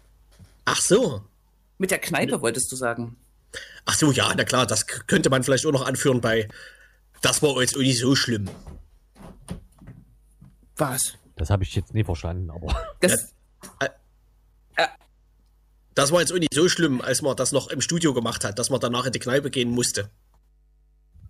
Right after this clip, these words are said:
Speaker 2: <laughs> Ist so richtig verständlich ist es immer noch nicht, aber ich deute, dass du gerne in die Kneipe gehst danach mit uns. Hm?
Speaker 1: Ja.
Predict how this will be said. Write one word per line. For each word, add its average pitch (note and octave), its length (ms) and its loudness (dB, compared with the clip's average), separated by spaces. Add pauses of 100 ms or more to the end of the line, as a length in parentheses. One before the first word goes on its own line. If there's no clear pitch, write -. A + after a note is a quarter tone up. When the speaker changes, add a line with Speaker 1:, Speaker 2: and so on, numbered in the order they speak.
(1000)
Speaker 2:
<laughs> F3+ 80 -2 (960)
Ist - 120 -2
so F3+ 80 4
richtig G3 280 2
verständlich E3+ 540 2
ist D3 120 -2
es C#3 80 -2
immer G#3 240 2
noch F3 160 0
nicht, F3 200 0
aber D#3+ 200 2
ich - 180 -2 (440)
deute, F#3+ 360 0
dass - 200 0
du F3+ 100 -6
gerne D#3+ 280 0
in F3 120 -6
die D#3 80 -12
Kneipe B2+ 360 -4
gehst - 300 -6
danach G#2+ 320 -4
mit B2 160 -8
uns. - 320 -8 (460)
Hm? D#3+ 240 -2 (3500)
Speaker 1:
Ja. C3+ 340 4